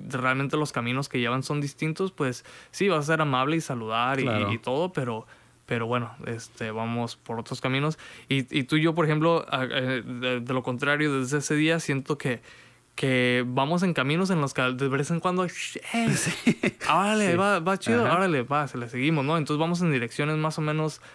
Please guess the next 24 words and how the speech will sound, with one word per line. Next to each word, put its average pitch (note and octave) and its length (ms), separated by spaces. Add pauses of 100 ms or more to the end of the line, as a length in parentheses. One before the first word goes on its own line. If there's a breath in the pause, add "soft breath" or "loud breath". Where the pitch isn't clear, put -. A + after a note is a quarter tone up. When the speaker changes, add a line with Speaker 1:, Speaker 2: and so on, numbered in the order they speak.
(160 loud breath)
Speaker 1:
este, A#2+ 600
que C3+ 80
en B2+ 100
algún C#3+ 300
punto E3 340
vamos D3+ 280
a - 20
terminar B2 400
en C#3+ 60
una D3+ 200 (180)
casa D3+ 280
en D#3 80
la B2+ 120
playa, C3+ 340
güey, C3+ 140
chileando, B2 460
Speaker 2:
Ujú. A#2+ 60
Speaker 1:
pisteándonos B2 500
una C3+ 160
cheve A#2+ 380
y, A#2 80
Speaker 2:
Ujú. A2+ 260
Speaker 1:
y, F3+ 240
y, A#2+ 140